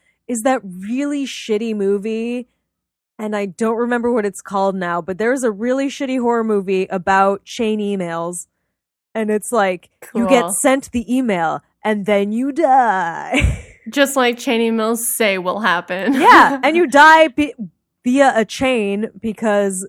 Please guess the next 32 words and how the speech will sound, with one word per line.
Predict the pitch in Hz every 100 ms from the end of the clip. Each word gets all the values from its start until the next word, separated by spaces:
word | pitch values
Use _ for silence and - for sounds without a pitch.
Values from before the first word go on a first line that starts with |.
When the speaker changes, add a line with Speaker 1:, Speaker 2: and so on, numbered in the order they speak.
| -
Speaker 1:
there's | 214 214
no | 208 220
room | 208 208
for | 202
subtlety. | 185 202 180 170 175 156 139 -
Like, | 202 202
the | 202
guy | 226 233
Speaker 2:
Oh |
my | 226
Speaker 1:
comes | 240 262
and | 208 208
kills | 233 220
Speaker 2:
God. | 220
Speaker 1:
you |
with | 196 196
a | - _ _
ch-, | - - _
giant | 220 208 214
metal | 196 190 185
chain. | - 175 - 185 _ _ _ _ _ 226
Speaker 2:
Oh | 208 196
my | 233
God. | 226 - 196 190 - 359 -
Speaker 1:
<laughs> | - - - - - _ _ _ _ _ 254
That |
Speaker 2:
Wow, | 190 180
Speaker 1:
movie's | 175 180
dumb | 175
as | 196
Speaker 2:
that's |
Speaker 1:
shit. | - 175 160